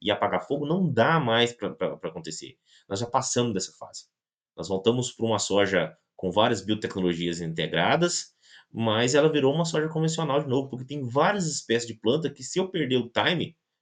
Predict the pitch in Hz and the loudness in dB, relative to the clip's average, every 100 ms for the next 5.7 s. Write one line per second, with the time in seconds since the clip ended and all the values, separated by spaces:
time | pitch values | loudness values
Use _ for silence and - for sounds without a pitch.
0 | _ - 151 165 165 170 175 120 170 147 | _ -6 -2 0 2 2 2 0 0 -2
1 | - _ _ _ _ 120 139 160 135 147 | -8 _ _ _ _ -4 2 2 2 -4
2 | - 147 135 131 156 143 - 95 - 147 | -4 -4 -4 -4 -2 -2 -4 -6 0 0
3 | 143 - 262 233 180 156 139 156 240 302 | 0 0 0 0 -2 0 0 4 4 4
4 | - 214 220 233 233 233 202 196 214 208 | -2 -2 2 4 4 2 0 0 0 -2
5 | 190 - 123 101 92 76 - | -6 -8 -6 -4 -2 -4 -6